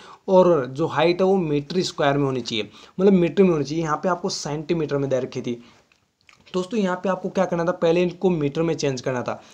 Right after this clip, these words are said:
मैं आपको simply बता देता हूँ, कैलकुलेशन आप कर लेना, बिल्कुल एग्जैक्ट आपके आंसर आ जाएंगे।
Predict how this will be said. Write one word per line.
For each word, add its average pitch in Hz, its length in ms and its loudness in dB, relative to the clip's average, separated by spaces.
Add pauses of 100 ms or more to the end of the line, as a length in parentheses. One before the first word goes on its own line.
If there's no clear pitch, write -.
(120)
मैं 160 100 -2
आपको 165 140 -4
simply 170 300 -4
बता 160 220 2
देता 160 200 0
हूँ, 196 120 -2
कैलकुलेशन 151 480 -2
आप 156 160 0
कर 156 100 -2
लेना, 151 220 2
बिल्कुल 160 320 -2
एग्जैक्ट 147 380 -2
आपके 147 240 -2
आंसर 143 260 0
आ 131 60 2
जाएंगे। 123 340 0